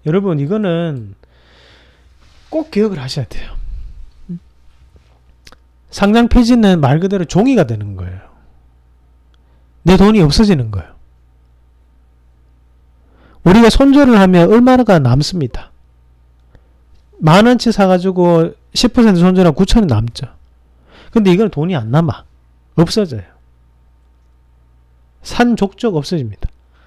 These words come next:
이걸 하면 안 되는 거예요. 그러니까 여기서 다 해먹었잖아요. 제가 얘기했잖아요.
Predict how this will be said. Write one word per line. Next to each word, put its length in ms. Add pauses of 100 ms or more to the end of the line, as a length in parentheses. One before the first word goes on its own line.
(680)
이걸 220
하면 200
안 140
되는 220
거예요. 160 (880)
그러니까 200
여기서 260
다 120
해먹었잖아요. 840 (2500)
제가 180
얘기했잖아요. 420